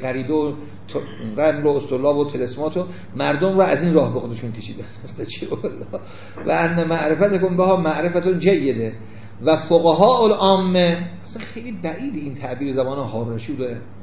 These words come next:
موسی بن جعفر. و فقها العامه یقولون ان رسول الله قال اذا ذکروا اصحابی،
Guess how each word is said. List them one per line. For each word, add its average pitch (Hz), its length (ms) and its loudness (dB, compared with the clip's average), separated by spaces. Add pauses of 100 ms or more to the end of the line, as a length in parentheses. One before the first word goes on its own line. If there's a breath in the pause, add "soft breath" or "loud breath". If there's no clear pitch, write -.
موسی 110 240 -8
بن 120 140 -8
جعفر. 107 360 -8 (460 loud breath)
و 143 120 0
فقها 160 500 4
العامه 196 460 2
یقولون 165 540 2 (400 loud breath)
ان 147 200 -4
رسول 147 420 2
الله 175 400 4
قال 196 340 4 (460 loud breath)
اذا 151 360 8
ذکروا 160 440 4
اصحابی، 190 800 0